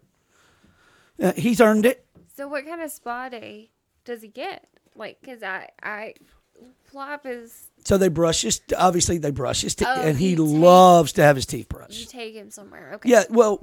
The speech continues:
Speaker 1: he goes to Curly's Top Dog.
Speaker 2: Yeah.
Speaker 1: Awesome place. Uh, uh, obviously, sometimes you say a place and people are like, "I don't like," but it was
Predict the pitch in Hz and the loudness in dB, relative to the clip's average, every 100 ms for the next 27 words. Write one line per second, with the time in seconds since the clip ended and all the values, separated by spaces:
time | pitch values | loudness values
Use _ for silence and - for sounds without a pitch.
0 | 196 - 240 196 185 180 - 180 165 - | -8 -6 0 2 2 0 -4 -6 -6 -8
1 | - 180 196 220 196 156 147 139 202 - | -2 0 0 2 2 2 2 0 0 -6
2 | 539 359 _ _ _ 135 139 - 180 180 | -18 -20 _ _ _ 0 0 -2 -8 -6
3 | 165 190 - 170 147 _ _ _ _ - | 2 2 2 -4 -6 _ _ _ _ -2
4 | 165 170 170 - 170 - _ _ _ _ | 0 0 -2 -2 -6 -8 _ _ _ _
5 | _ _ _ _ - 208 196 196 180 160 | _ _ _ _ -4 -2 2 2 2 -2
6 | 139 180 170 185 180 - 180 147 147 220 | -2 0 2 2 0 -4 -6 -4 0 0
7 | 190 185 - 165 143 - _ 143 - 160 | 0 -6 -10 -10 -10 -10 _ -20 -14 -8
8 | 170 165 | -6 -6